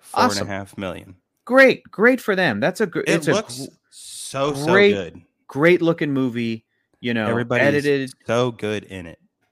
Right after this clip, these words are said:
Speaker 1: Absolutely. It's just something I never wanna see again. It's so goddamn bleak.
Speaker 2: Oh, man.
Speaker 1: And,
Speaker 2: I'm trying to
Speaker 1: um,
Speaker 2: think of any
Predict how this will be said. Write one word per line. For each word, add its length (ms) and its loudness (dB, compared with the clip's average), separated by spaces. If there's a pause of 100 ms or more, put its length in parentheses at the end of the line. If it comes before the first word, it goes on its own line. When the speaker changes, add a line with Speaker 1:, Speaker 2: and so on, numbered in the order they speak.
Speaker 1:
Absolutely. 560 -6
It's 260 -8
just 240 -2
something 240 -6
I 80 -2
never 320 -2
wanna 220 -6
see 180 -10
again. 220 -8
It's 180 -14
so 160 -4
goddamn 560 -4
bleak. 380 -10 (340)
Speaker 2:
Oh, 220 -2
man. 240 -2
Speaker 1:
And, 100 -6
Speaker 2:
I'm 140 2
trying 140 0
to 40 -6
Speaker 1:
um, 60 -10
Speaker 2:
think 160 -8
of 120 -10
any 720 -8